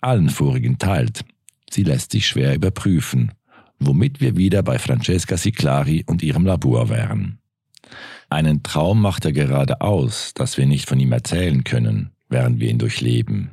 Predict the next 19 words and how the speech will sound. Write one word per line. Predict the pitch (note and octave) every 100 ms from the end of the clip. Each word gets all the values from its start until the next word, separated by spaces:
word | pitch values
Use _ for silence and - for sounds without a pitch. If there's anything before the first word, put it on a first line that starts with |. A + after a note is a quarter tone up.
| -
und | B2 B2+ -
der | -
Anteil, | B1 B1+ - D2+ F2 F#2+
an | C#2
den | C2 C2 C2
wir | -
uns | B1 -
erinnern, | - A1 C#2+ E2+ D#2+
winzig | A2 C3 - - G#2+
ist | G#2+ -
im | - A2+
Vergleich | C2 C2+ C2+ C2+ -
zu | -
den | - A#1+ A#1+
weiten | C2+ D2+ - C2+
Landschaften, | B1 D2+ C#2+ - E2+ - - A#1
die | -
wir |
vergessen. | - - D2+ - - G#2